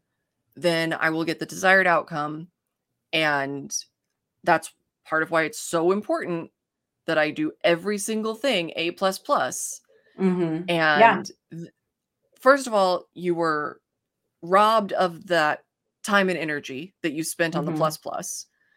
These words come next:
Speaker 1: Then sometimes it wouldn't shake out the way you wanted it to.
Speaker 2: <laughs> Mo-, I feel like frequently.
Speaker 1: Sometimes it was an unfair outcome. It was not the
Speaker 2: Yeah.
Speaker 1: outcome you had earned.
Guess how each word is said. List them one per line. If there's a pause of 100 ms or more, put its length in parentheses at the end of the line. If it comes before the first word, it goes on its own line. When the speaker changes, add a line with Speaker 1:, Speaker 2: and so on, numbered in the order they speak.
(460)
Speaker 1:
Then (220)
sometimes
it (160)
wouldn't
shake
out
the
way (380)
you
wanted
it
to.
Speaker 2:
<laughs>
Mo-, (240)
I
feel
like
frequently. (340)
Speaker 1:
Sometimes
it
was
an (120)
unfair
outcome.
It
was
not
the
Speaker 2:
Yeah.
Speaker 1:
outcome
you
had
earned.